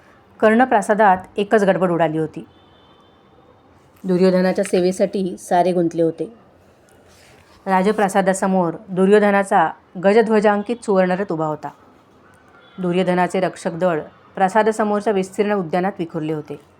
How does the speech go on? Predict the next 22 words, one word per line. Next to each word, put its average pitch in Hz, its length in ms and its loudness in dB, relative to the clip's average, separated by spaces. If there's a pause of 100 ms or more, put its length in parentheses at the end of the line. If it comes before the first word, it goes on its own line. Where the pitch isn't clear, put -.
(960)
सूर्योदयानंतर 180 840 -4
कर्ण 175 580 -4 (160)
दुर्योधन 202 480 2
भेटीसाठी 190 680 -2
दुर्योधनाच्या 196 640 -2
महाली 160 320 -4
गेला. 147 220 -8 (1200)
कर्णाने 180 360 0
नम्र 185 320 0
भावाने 175 520 0
दुर्योधनाला 180 580 -2
वंदन 160 320 -6
केले. 147 220 -10 (1120)
पण 233 160 0
ते 277 40 0
पुरे 247 260 4
होण्याआधीच 220 600 0
कर्णाला 190 400 0
जवळ 185 280 0
घेत 202 220 2
दुर्योधन 170 360 -4
म्हणाला, 160 360 -4